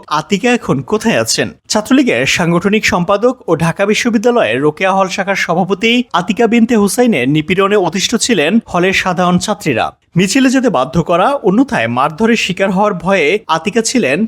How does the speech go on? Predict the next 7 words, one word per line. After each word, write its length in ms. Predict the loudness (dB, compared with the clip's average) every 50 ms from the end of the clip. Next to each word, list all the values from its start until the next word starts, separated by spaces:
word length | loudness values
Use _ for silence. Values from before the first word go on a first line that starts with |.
| -4
শিক্ষার্থীদের 640 | -4 -2 -2 -2 0 -2 0 0 0 2 2 0 0
কাছে 300 | 0 -2 -2 0 0 0
এক 120 | -2 -2 -4 -4
আতঙ্কের 460 | -4 -2 -2 0 0 -2 -2 -2 -2 -2
নাম। 320 | 0 0 -2 -4 -6 -10 -14 -6 -2
বগুড়ার 380 | 0 2 2 2 2 4 4
মেয়ে 300 | 4 4 2 2 0 -2